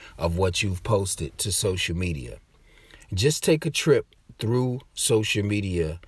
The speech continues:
as you listen to this podcast or after you listen to this podcast, and you'll see exactly what I'm talking about. When you're on social media, you want to list yourself as who you are,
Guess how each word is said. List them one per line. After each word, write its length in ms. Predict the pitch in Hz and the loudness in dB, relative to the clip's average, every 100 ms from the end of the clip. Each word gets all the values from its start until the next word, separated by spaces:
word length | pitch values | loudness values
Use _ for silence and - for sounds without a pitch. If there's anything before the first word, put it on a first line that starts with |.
| - - | -20 -4
as 180 | 98 92 | -2 0
you 80 | 95 | 0
listen 380 | 95 101 107 98 | 0 -2 -2 -2
to 160 | 107 | -2
this 180 | 92 92 | -2 -2
podcast 720 | - 95 92 - 95 90 95 | -2 -2 -2 -2 -2 -2 -2
or 80 | 90 | -2
after 340 | 67 90 92 | -2 -2 -2
you 120 | 92 90 | -4 -2
listen 320 | 92 - 90 | -2 -4 -4
to 100 | 95 | -4
this 220 | 90 87 | -4 -4
podcast, 640 | - 87 85 - 87 90 | -2 -2 -2 -2 -4 -4
and 100 | 95 | -2
you'll 140 | 98 104 | -2 0
see 240 | - 98 | 0 -2
exactly 440 | 82 82 90 90 92 | -2 -2 -2 -2 -2
what 140 | 92 | -2
I'm 100 | 90 | -2
talking 380 | - 92 87 76 | -2 -2 -2 -8
about. 300 | 62 57 - _ _ _ - - - - | -8 -12 -16 _ _ _ -20 -20 -20 -2
When 180 | 92 110 | 2 4
you're 220 | 123 117 | 4 2
on 240 | 113 127 | 0 0
social 420 | 117 120 113 - 107 | 2 2 2 0 0
media, 320 | 107 117 92 | 0 0 0
you 220 | 90 110 | 0 0
want 220 | 110 110 | 0 0
to 100 | - | -2
list 400 | 95 110 110 - | 2 2 2 0
yourself 520 | 104 95 - 101 95 - - | -2 0 0 0 -2 -6 -2
as 300 | 107 104 - | 0 2 0
who 160 | 117 | -2
you 260 | 104 104 101 | 0 0 -2
are, 380 | 95 95 78 | 0 0 -2